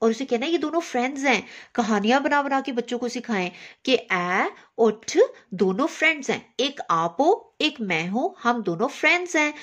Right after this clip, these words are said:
अब बताओ आप कौन सा लेटर पिक करोगे, क्या लेना है आपने? आपने ए लेना है या आपने ठ लेना है? वो एक तो पिक करेगा। In case वो कहता है कि "I want to be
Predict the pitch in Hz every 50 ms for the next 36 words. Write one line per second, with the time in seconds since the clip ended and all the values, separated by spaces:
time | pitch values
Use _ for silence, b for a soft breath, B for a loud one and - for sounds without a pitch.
0 | B B B B B 247 269 254 302 311 - 285 311 311 - - 226 349 339 -
1 | - 277 262 247 - - 277 262 247 185 175 - 180 175 - 190 185 - 190 160
2 | 143 151 151 - - - _ _ _ _ - - 240 214 196 180 156 151 175 165
3 | 175 - _ - - - - b b b b b 226 - 262 277 240 - 233 220
4 | 208 226 262 285 294 311 320 320 311 294 254 220 - - 247 240 - - - 226
5 | 226 196 185 160 - - - - - _ - 208 226 - - 180 190 196 - 240
6 | 233 - 269 - - 294 285 302 302 285 277 277 - B B B B B B B
7 | B B 320 359 339 - 359 359 349 349 339 339 320 294 285 302 302 285 302 277
8 | - - 214 240 240 247 254 269 269 254 240 226 233 247 247 240 - 262 247 208
9 | 220 220 226